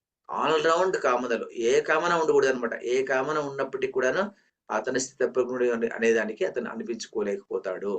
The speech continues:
ఈ రోజు మనం ఇంకా ఒక నిమిషమే ఉంది అప్పుడేను. ఆహ్, కాబట్టి దీన్ని మళ్ళీ కంటిన్యూ చేసేసి నెక్స్ట్ క్లాస్‌లో చెప్పుకుందాం. ఎవ-, ఎవరైనా ఏమన్నా అడిగేటట్టు ఉంటే అడగండి. ఎందుకంటే మొదటి లైన్ కూడా పూర్తి చెప్పుకోవడానికి కాలేదు.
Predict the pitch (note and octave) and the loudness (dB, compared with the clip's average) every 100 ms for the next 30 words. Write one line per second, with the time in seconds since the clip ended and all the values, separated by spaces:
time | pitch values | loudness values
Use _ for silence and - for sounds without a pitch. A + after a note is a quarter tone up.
0 | - _ _ _ _ _ _ _ _ _ | -6 _ _ _ _ _ _ _ _ _
1 | - B2 B2+ C3+ C3 B2+ B2+ B2 B2 A2+ | -2 2 4 4 2 0 -2 -2 -4 0
2 | B2+ C3+ C3 D3 C3+ A#2 A#2+ A#2 A#2 - | 0 0 2 2 4 0 2 0 0 -8
3 | _ _ _ _ B2+ B2 A#2+ B2+ C3 C#3+ | _ _ _ _ -6 0 2 2 0 2
4 | C#3 C3+ B2+ D3 D3 - _ B2+ D3 D3+ | 0 2 2 2 2 -4 _ -4 -2 0
5 | C#3 C3 C#3 B2+ C3 - - B2 A#2 A2 | 2 2 2 0 -4 -4 -2 -2 0 -2
6 | - A2+ A2 B2+ C#3 C3+ C3+ C#3 C3+ C3 | -2 -2 0 0 2 0 2 0 0 -4
7 | B2 A#2 A#2+ A#2 A2 A2+ A2+ G#2 A2 G#2 | -4 0 2 0 -2 -4 -2 -2 -2 -4
8 | G#2 A2+ A2+ G#2+ G#2+ A2+ A#2+ A#2 A#2+ A#2 | -6 -8 -8 -6 -6 -2 -2 0 0 0
9 | B2+ - A#2+ A2+ A2+ G#2+ G#2+ - G#2 G2+ | 0 -2 -2 0 0 -2 -4 -4 -2 0